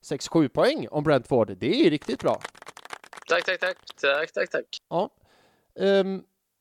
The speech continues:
Speaker 1: ja, det var ju det vi hade att bjuda på. Det om det. Har du något mer att tillägga? För som sagt, detta var det jag hade tänkt att prata om och förberett och,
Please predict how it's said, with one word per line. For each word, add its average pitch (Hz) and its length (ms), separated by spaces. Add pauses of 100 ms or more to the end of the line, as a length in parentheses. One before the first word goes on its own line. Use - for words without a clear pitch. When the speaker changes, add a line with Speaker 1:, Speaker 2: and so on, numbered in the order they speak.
(580)
Speaker 1:
ja, 123 320
det 165 120
var 147 120
ju 330 100
det 202 200
vi 160 60
hade 143 180
att 127 60
bjuda 135 280
på. 113 220 (140)
Det 160 240
om 143 100
det. - 360
Har 175 160
du 170 140
något 214 240
mer 214 140
att 180 100
tillägga? 131 560
För 147 300
som 160 300
sagt, - 380
detta - 240
var 202 160
det 185 160
jag 165 160
hade 160 200
tänkt - 420
att 156 60
prata 147 300
om 131 120
och 131 80
förberett 113 460
och, - 340